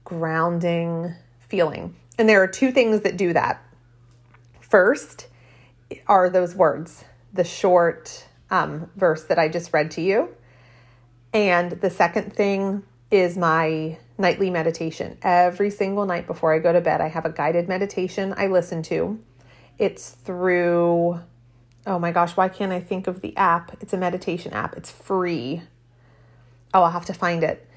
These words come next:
Um, but I listen to the same meditation every single night before bed. And as soon as I hear the woman's voice, I immediately have that feeling of calm wash over me, and I'm grounded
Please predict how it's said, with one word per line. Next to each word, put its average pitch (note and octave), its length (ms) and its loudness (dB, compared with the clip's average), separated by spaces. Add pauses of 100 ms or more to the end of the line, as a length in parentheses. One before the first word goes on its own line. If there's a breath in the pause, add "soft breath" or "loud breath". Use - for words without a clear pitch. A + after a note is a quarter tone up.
(280 loud breath)
Um, F3 580 0
but G#3+ 100 2
I F#3+ 100 6
listen F#3 340 2
to G3 100 -8
the F3+ 100 2
same F#3 920 -4 (360)
meditation E3+ 720 0 (140)
every F3+ 540 2
single E3+ 380 -4
night D#3 260 -6
before E3+ 300 0
bed. D#3+ 360 -4 (300 loud breath)
And G3+ 120 0
as E3+ 160 -2
soon A3 640 -2
as C4+ 140 -2
I C4 140 2
hear A3 440 0
the G3+ 100 0
woman's F3+ 440 -2
voice, G3 600 0 (420 soft breath)
I F#3+ 120 4
immediately F3+ 640 -2
have F3 240 -2
that F3 140 -4
feeling F3 340 -2
of D3+ 160 -8
calm F#3 880 0
wash E3+ 400 0
over F3 260 0
me, D#3+ 280 -6
and E3+ 120 -6
I'm D3 220 -6
grounded D#3+ 720 -2